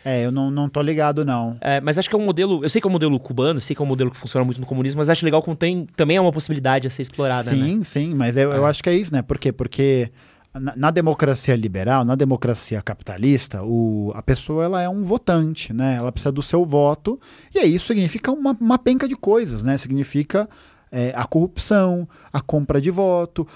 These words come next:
Speaker 1: a manutenção da pobreza, a, o desvio de verba, a poli-, tudo isso, tudo tá ligado nesse processo. E, sabe, e isso não representa os anseios dos trabalhadores, não representa aquilo que eles precisam resolver.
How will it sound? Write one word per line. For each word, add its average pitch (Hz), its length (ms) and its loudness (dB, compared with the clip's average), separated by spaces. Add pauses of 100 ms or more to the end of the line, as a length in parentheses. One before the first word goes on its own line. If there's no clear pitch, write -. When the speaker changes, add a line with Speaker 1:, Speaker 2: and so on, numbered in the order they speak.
Speaker 1:
a 156 80 0
manutenção 147 640 0
da 170 80 2
pobreza, 160 880 0 (400)
a, 120 140 -6
o 139 100 0
desvio 190 360 0
de 208 100 -2
verba, 151 720 0 (220)
a 185 80 -4
poli-, 202 400 0
tudo 339 300 2
isso, 262 280 -2
tudo 370 400 0
tá 262 140 -2
ligado 214 320 0
nesse 208 220 -8
processo. 165 640 -2 (440)
E, 165 120 -4
sabe, 196 320 -2
e 180 320 0
isso 233 180 -4
não 220 220 2
representa 202 680 0
os 175 140 0
anseios 214 600 -2
dos 220 200 -10
trabalhadores, 220 680 2
não 185 100 -2
representa 196 600 2
aquilo 208 300 -6
que 208 100 -4
eles 208 140 -6
precisam 214 560 -2
resolver. 208 580 2